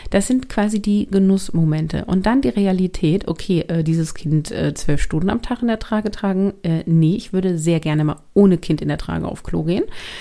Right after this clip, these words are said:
So, und, ähm, irgendwie ist das,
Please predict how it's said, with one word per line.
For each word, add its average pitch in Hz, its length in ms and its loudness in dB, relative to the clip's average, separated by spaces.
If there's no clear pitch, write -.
So, 269 280 6
und, 233 500 4
ähm, 202 680 4
irgendwie 214 460 4
ist - 280 -2
das, 196 220 0